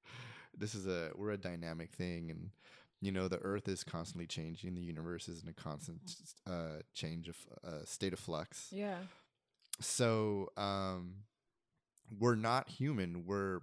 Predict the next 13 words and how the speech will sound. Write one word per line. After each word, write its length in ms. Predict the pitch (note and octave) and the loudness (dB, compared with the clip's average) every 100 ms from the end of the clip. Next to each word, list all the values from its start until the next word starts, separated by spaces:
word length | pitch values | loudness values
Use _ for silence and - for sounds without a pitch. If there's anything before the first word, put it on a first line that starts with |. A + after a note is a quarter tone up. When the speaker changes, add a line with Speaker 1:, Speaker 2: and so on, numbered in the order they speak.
| - | -6
Speaker 1:
part 300 | - G#2+ A#2 | -4 0 2
of 100 | F#2 | 0
the 100 | E2+ | -4
universe, 800 | F2+ C3+ - - - - - - - | -2 -2 -4 -8 -10 -12 -12 -12 -8
and 520 | F#2+ F#2 E2+ E2+ - - - F#2+ | -4 -4 -6 -8 -10 -16 -16 -6
we 140 | G#2 | -4
will 120 | G#2 | -2
always 360 | C2+ G#2 G#2 E2+ | -2 -2 -2 -4
be 160 | G2 | -4
part 220 | B2+ F#2 D#2+ | -2 -2 -2
of 60 | |
the 40 | D#2+ | -4
universe 680 | D#2+ - - - - - | -8 -10 -12 -12 -12 -12